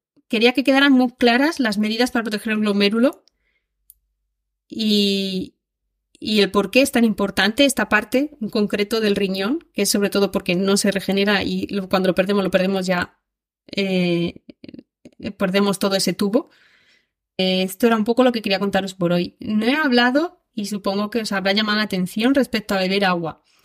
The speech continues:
A ver, beber agua es recomendable. La cantidad de agua exacta no se tiene claro, pero entre dos, dos litros y medio es una cantidad bastante aceptable de agua que seguro que nos va a venir bien.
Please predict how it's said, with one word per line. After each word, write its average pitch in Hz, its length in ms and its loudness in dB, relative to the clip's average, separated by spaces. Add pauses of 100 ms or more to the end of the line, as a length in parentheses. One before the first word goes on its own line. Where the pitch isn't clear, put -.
(280)
A 185 80 -4
ver, 196 180 0
beber 190 300 0
agua 233 500 0 (640)
es 202 160 0
recomendable. 170 580 -4 (760)
La 214 100 0
cantidad 226 400 2
de 247 140 4
agua 220 280 0
exacta 240 680 0
no 220 240 -2
se 226 100 -2
tiene 208 240 -2
claro, 175 380 -6 (100)
pero 208 240 2
entre 202 460 0
dos, 202 520 2
dos 233 400 -4
litros 226 300 0
y 214 60 -2
medio 254 500 2 (680)
es 233 220 -2
una 214 160 -2
cantidad 214 540 -2 (140)
bastante 220 300 -2
aceptable 233 640 -2
de 196 120 -2
agua 202 360 0 (400)
que 247 180 4
seguro 240 380 0
que 247 80 0
nos 196 180 -2
va 202 100 2
a 220 40 0
venir 214 360 -2
bien. 180 380 0